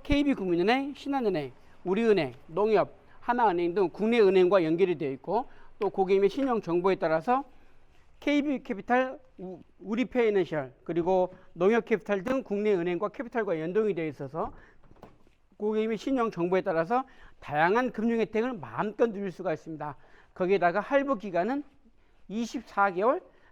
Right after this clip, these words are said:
삼십육 개월, 사십팔 개월, 그리고 최고 육십 개월의 기간도 가능하고 부분 상환이랄지 중도 상환은 언제든지 가능합니다. 지금 타고 계신 차가 있다 그러면 대차거래도 가능하고요.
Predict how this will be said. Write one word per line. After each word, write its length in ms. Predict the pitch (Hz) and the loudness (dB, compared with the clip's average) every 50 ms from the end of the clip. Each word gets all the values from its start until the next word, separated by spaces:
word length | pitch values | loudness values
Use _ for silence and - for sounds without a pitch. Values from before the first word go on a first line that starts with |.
| _ | _
삼십육 540 | _ - - 277 277 262 277 247 202 175 156 | _ -6 -2 -2 0 0 0 -2 -2 -4 -4
개월, 340 | - 196 185 170 139 123 113 - - - - | -2 0 0 0 -2 -4 -6 -14 -20 -20 -20
사십팔 480 | - - 226 226 220 - - - 208 196 | -12 -10 -10 -10 -10 -10 -8 -8 -8 -6
개월, 240 | 185 175 151 139 127 - | -4 -6 -6 -8 -10 -8
그리고 240 | 180 175 175 190 180 | -6 -4 -4 -4 -4
최고 480 | - - 320 285 190 208 233 - - - - - - - _ - | -6 -6 -6 -2 0 0 0 0 -4 -12 -20 -20 -20 -20 _ -10
육십 320 | 151 185 190 - 339 311 | -8 -6 -2 -2 -2 0
개월의 360 | - 311 240 226 220 220 226 202 | 2 2 4 4 4 4 2 0
기간도 340 | - 185 165 175 170 165 | -2 0 0 0 0 0
가능하고 560 | 170 - 151 147 147 147 147 147 214 262 339 - - _ _ - - - _ - | -4 -6 -6 -6 -6 -6 -2 2 2 2 2 0 -8 _ _ -20 -20 -20 _ -10
부분 240 | - 196 214 226 | -6 -4 -4 -2
상환이랄지 640 | 190 214 196 185 170 160 151 147 139 - - 269 226 | 0 2 2 2 2 0 -2 -2 -4 -6 -10 -14 -12
중도 300 | - - 160 175 170 196 | -12 -10 -10 -6 -6 -6
상환은 440 | 175 190 170 151 175 220 247 240 - | -4 -4 -2 -2 0 -2 -2 -4 -8
언제든지 600 | - 139 139 147 165 170 175 208 214 214 220 269 | -10 -8 -6 -4 -2 0 2 2 2 2 0 0
가능합니다. 600 | - 208 185 165 175 170 147 139 135 143 147 120 - - - - - - - - | 0 0 0 0 -2 -4 -6 -6 -6 -6 -6 -6 -10 -20 -20 -20 -20 -20 -20 -12
지금 240 | - - 254 277 254 | -6 -2 0 0 0
타고 200 | - 262 285 269 | 2 2 2 2
계신 180 | 254 262 226 240 | 2 0 -2 -4
차가 220 | - 254 240 240 | -4 0 0 0
있다 200 | 208 151 - 190 | 2 2 2 0
그러면 360 | 175 170 156 175 226 254 247 | 0 0 -2 -2 -4 -4 -4
대차거래도 580 | - - 160 160 - 208 208 185 175 175 156 156 | -8 -10 -10 -6 -2 0 0 0 0 -4 -4 -6
가능하고요. 560 | 156 143 139 135 131 135 123 135 190 240 349 | -8 -8 -8 -10 -10 -12 -8 -6 -6 -6 -6